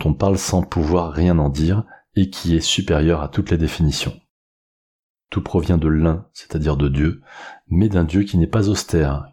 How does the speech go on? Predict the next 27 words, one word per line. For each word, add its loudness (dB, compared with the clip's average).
qui 0
ne 4
parle -2
pas 0
comme -2
un 2
livre. -2
Il 0
pense 0
que -2
les 0
âmes 2
de -2
l'être -2
humain 2
sont -2
envoyées 0
par -2
Dieu, 0
contrairement 0
aux 0
néo-platoniciens 0
qui -6
les 2
en 2
dissocient -4
totalement. 0